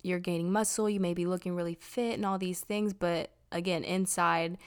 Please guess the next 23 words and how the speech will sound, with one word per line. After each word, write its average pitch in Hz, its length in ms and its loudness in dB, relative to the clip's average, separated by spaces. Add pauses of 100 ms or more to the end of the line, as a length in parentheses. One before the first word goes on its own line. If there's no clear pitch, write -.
(240)
is 180 140 -2
a 170 40 -2
different 170 280 -4
story. 220 420 2 (400)
I 226 100 2
did 254 160 8
mention 220 460 2
how 190 460 6
they, 175 520 2 (180)
you 202 120 -2
know, 190 80 2
I 175 100 2
felt 185 200 0
like 180 160 -4
it 175 80 -2
wasn't 175 260 -2
necessarily 170 460 -4
the 170 80 -6
most, 165 500 -6
um, 165 500 -6
practical 240 880 0 (680)
for 247 160 -4
people, 233 640 0